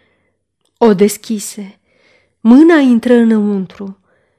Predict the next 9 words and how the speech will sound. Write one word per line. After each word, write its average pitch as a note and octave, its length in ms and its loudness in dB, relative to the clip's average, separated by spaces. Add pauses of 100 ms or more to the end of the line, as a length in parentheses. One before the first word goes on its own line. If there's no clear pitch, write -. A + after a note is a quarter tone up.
(300)
Căută C#4+ 680 0
pe B3+ 120 -2
dibuite G#3 680 -6
și - 160 -6
o A#3+ 80 2
scoase B3 560 -6
ținând G3+ 460 -4
o F#3+ 80 -6
cheie. F#3+ 540 -14